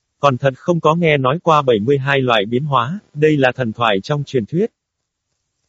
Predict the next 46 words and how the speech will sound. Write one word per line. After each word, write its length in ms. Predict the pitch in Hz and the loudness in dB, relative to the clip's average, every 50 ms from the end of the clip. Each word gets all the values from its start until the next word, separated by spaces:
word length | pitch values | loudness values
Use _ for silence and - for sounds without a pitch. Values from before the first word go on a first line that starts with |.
| _ _ - | _ _ 0
Địch 140 | 147 139 - - | 0 0 0 2
Cửu 160 | 143 131 113 | 2 2 4
nghĩ 220 | 113 120 139 170 - | 4 2 2 2 4
tới 180 | - 143 139 185 | 4 4 4 6
đây 200 | 175 170 160 156 - | 6 4 4 4 4
tư 140 | 165 160 | 2 2
duy 200 | 143 - 156 151 | 2 2 2 4
đột 180 | 135 131 120 117 | 4 4 2 2
ngột 220 | 120 117 117 110 | 2 0 0 0
dừng 220 | - - 131 113 107 | 0 0 0 2 2
lại, 240 | 107 107 104 95 92 _ | 2 2 0 0 -4 _
thần 200 | - 131 120 113 | -4 -4 -4 -2
thoại 260 | - 120 117 107 98 98 | -2 0 0 0 0 0
trong 200 | - 151 151 147 | -2 -4 -4 -4
truyền 220 | - - 135 120 104 | -2 -2 -2 -2 -2
thuyết 200 | - 170 208 190 | -2 -4 -2 0
đồ 160 | 156 131 110 | 0 0 2
vật, 180 | 101 117 117 _ _ | 2 0 -2 _ _
hắn 260 | - - 120 139 185 | -6 -6 -6 -6 -4
ở 160 | 190 143 120 | -4 -4 0
đây 200 | 117 135 143 143 | 2 2 2 2
ngũ 180 | 139 143 165 190 | 0 -2 -2 -2
hành 300 | 170 147 131 107 101 95 | -2 -2 -2 -2 -2 -4
trong 280 | - - 139 139 131 | 0 0 -2 0 0
vũ 180 | 123 131 147 180 | -2 -2 -4 -2
trụ 140 | - 151 131 - | -2 -4 -4 -2
kiến 180 | - 127 127 165 | -2 -2 -2 -2
thức 160 | - 226 - | -4 -6 -4
còn 180 | - 139 120 107 | -2 -2 -2 -2
thiếu 220 | - 113 123 151 | -2 -4 -4 -2
ư. 240 | 175 160 147 139 135 127 - _ _ _ _ _ _ _ _ _ _ _ _ | -2 -2 -2 -2 -2 -4 -8 _ _ _ _ _ _ _ _ _ _ _ _
Trên 240 | - - 175 160 156 | 0 2 2 4 6
người 180 | 147 135 120 113 | 6 6 6 6
hắn 260 | 110 117 120 143 185 - | 4 0 -2 -2 -4 -2
khai 200 | - 175 165 151 | 0 0 0 2
thiên 220 | - 160 147 139 | 0 -2 -4 -2
bút 160 | 165 214 226 _ - | -4 -4 -6 _ -2
còn 200 | 147 131 113 110 | 0 0 0 0
có 140 | - 135 170 | -2 -2 0
hà 180 | 160 147 120 | 0 0 0
đồ. 360 | 110 110 104 101 95 90 85 _ _ _ _ _ _ _ _ _ _ _ _ _ _ _ | 0 0 0 0 0 -4 -8 _ _ _ _ _ _ _ _ _ _ _ _ _ _ _
Không 220 | - - 165 151 | -2 0 0 2
nói 220 | 143 135 131 139 170 | 4 2 2 2 2
những 180 | 165 175 180 | 0 0 -2
thứ 140 | - - 190 | -2 -2 0
này, 300 | 175 156 131 113 107 | 0 2 2 2 0